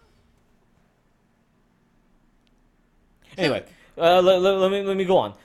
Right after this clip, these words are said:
Speaker 1: Uh, the other thing that, that libertarians talk about is deregulating everything and just basically saying, "If I want to tomorrow buy up all of my competition, I should have the right to do so. There's no reason the government should give me anti-monopoly laws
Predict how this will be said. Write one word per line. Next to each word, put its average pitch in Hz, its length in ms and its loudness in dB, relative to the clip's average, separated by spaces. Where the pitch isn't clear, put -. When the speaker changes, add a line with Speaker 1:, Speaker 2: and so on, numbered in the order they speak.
Speaker 1:
Uh, 165 240 4
the 170 140 0
other 240 160 2
thing 214 120 -4
that, 160 220 -6
that 165 260 0
libertarians 165 520 -2
talk 247 220 0
about 165 340 0
is 165 220 -4
deregulating 165 760 -2
everything 156 580 -6
and 147 480 -4
just 160 180 -8
basically 170 320 -6
saying, 165 260 -4
"If 180 180 -4
I 196 180 0
want 175 320 -2
to 180 140 -12
tomorrow 151 400 0
buy 147 320 0
up 147 180 -2
all 151 180 -2
of 160 60 0
my 156 140 -2
competition, 160 640 -4
I 175 80 -2
should 175 180 -2
have 139 140 2
the 139 60 -6
right 139 140 -4
to 165 60 -10
do 202 140 -6
so. 165 260 -2
There's 175 180 0
no 190 120 -2
reason 180 280 -4
the 160 60 -8
government 170 340 -2
should 151 140 -14
give 143 120 -6
me 151 160 -8
anti-monopoly 156 640 -4
laws 120 320 -2